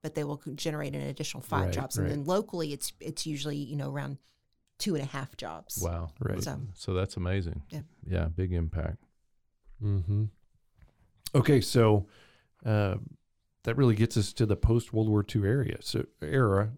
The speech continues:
Speaker 2: And so the nineteen fifties starts off with, you know, p-, probably one of the most devastating things you could do to a local economy.
Speaker 3: Yeah, the Waco tornado, May eleventh, uh,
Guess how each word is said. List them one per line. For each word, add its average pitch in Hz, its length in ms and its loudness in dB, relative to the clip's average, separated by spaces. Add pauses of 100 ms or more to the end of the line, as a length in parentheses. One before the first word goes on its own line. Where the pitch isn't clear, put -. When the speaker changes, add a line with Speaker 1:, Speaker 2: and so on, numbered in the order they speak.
(140)
Speaker 2:
And 104 300 2
so 101 400 2 (280)
the 98 120 0
nineteen 113 400 4
fifties - 640 -4 (880)
starts - 480 -2
off 101 480 0 (720)
with, 107 480 -2 (280)
you 120 160 -2
know, 87 240 -2
p-, - 120 -8 (100)
probably 113 240 0
one 104 140 2
of - 20 0
the 104 140 0
most 95 180 -4
devastating 95 540 0
things 92 260 -4
you 92 80 -6
could 98 180 -6
do 90 260 -2
to - 140 -6
a - 80 -6
local 92 360 -6
economy. 117 500 -8 (960)
Speaker 3:
Yeah, 110 240 4
the 101 120 4
Waco 104 400 4
tornado, 92 640 2
May 92 180 2
eleventh, 92 500 2 (220)
uh, 87 360 0